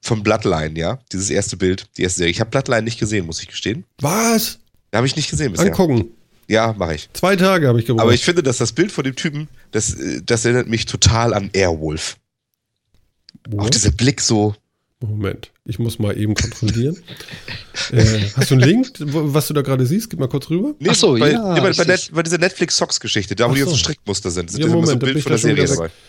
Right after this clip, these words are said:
Speaker 2: Ich war
Speaker 3: Das
Speaker 2: ja schon
Speaker 3: erste
Speaker 2: viel
Speaker 3: Muster.
Speaker 2: weiter.
Speaker 3: Das
Speaker 2: Moment,
Speaker 3: da.
Speaker 1: Der
Speaker 2: wo sind
Speaker 1: allererste
Speaker 2: diese
Speaker 1: ganz links.
Speaker 3: Genau.
Speaker 2: Ja, äh,
Speaker 3: Und ja, gebe ich dir recht, aber die Auflösung ist viel zu gut, um ein altes Airwolf-Bild zu <laughs> sein.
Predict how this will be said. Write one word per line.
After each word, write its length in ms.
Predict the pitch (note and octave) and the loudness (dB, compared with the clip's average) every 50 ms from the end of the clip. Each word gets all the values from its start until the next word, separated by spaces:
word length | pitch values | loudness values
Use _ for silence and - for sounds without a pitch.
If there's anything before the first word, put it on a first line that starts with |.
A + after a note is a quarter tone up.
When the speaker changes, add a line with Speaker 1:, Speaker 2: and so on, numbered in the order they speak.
| - _ _ | -20 _ _
Speaker 2:
Ich 160 | - B2+ - | -12 -10 -6
war 80 | C#3 C3+ | -4 0
Speaker 3:
Das 100 | C3+ C3+ | 0 2
Speaker 2:
ja 40 | B2+ | 2
schon 80 | F#3 | 4
Speaker 3:
erste 200 | F#3 C#3+ B2+ - E3 | 2 2 2 2 2
Speaker 2:
viel 60 | D3 | 2
Speaker 3:
Muster. 200 | D3 C#3 C3+ C#3 D3 | 4 4 4 4 2
Speaker 2:
weiter. 320 | D3 C#3+ - - C#3+ C3 - _ _ _ _ _ _ _ | 0 -2 -4 -6 -8 -8 -8 _ _ _ _ _ _ _
Speaker 3:
Das 300 | - - A#2 B2 C3+ C#3 | -16 -6 -2 0 0 0
Speaker 2:
Moment, 120 | C3 - | 0 -2
Speaker 3:
da. 140 | C3 D3+ - - _ _ _ | -4 -6 -10 -14 _ _ _
Speaker 1:
Der 100 | C3+ - | -4 -2
Speaker 2:
wo 40 | B2+ | 0
sind 100 | C#3 D#3 | 0 0
Speaker 1:
allererste 180 | C#3 B2+ C3+ C3+ C3+ C#3 | 2 2 2 0 0 -2
Speaker 2:
diese 100 | D3 C3+ | -2 -4
Speaker 1:
ganz 180 | C3 B2+ - A#2+ | -4 -4 -4 -6
links. 340 | G#2+ F2+ F2 F2 - - _ _ _ _ _ - - _ - - - | -6 -6 -6 -8 -12 -16 _ _ _ _ _ -20 -20 _ -20 -14 -10
Speaker 3:
Genau. 340 | G3 D#3+ C3 G#2+ G#2 G#2+ - _ - | -8 -6 -6 -6 -8 -10 -14 _ -16
Speaker 2:
Ja, 80 | B2+ B2 | -14 -14
äh, 640 | - - A#2+ A#2+ A#2+ B2+ B2 A#2+ - - - C#3 C3+ | -14 -14 -14 -16 -14 -14 -16 -16 -16 -16 -16 -10 -4
Speaker 3:
Und 160 | C#3 C3+ A#2+ - | -2 -2 2 2
ja, 220 | B2+ G#2+ A#2 D3 F3 | 2 2 2 0 0
gebe 180 | F#3+ G#3+ G3+ | -2 -2 -2
ich 60 | G3+ - | 0 2
dir 120 | B3 F#3 | 2 2
recht, 320 | C#3 A#2 - - - - - | 2 2 0 -4 -4 -4 -2
aber 240 | D#3 F#3 F3+ F3 - - - - - _ | 0 2 2 0 0 -4 -12 -16 -6 _
die 100 | D#3+ - | -4 0
Auflösung 560 | - F#3 G#3 - - E3+ D3 C3+ B2+ B2+ B2 A#2 | 0 -2 -2 0 0 2 2 2 2 0 -2 -2
ist 140 | A#2 - | -2 -2
viel 360 | - - - - G3+ A3 G3+ - | -2 -2 0 2 2 2 2 0
zu 220 | - - F3+ D3 | 0 -2 -2 -2
gut, 300 | - - E3 D#3+ C#3 - | -2 0 0 0 0 0
um 120 | - B2 | 0 0
ein 120 | C3 B2+ - | 0 0 2
altes 380 | - C3+ D3 D3 - - - - | 2 2 2 2 2 0 0 0
Airwolf-Bild 640 | C#3 C#3+ D3 C3+ A#2+ A2+ - - - C3 A#2 - - | 2 2 2 4 2 2 0 -2 -2 -4 -2 0 2
zu 180 | - - C3+ | 2 4 4
<laughs> 0 | |
sein. 540 | B2+ - A#2 - - D#3 - - F#3 - | 4 4 2 2 2 0 0 2 0 0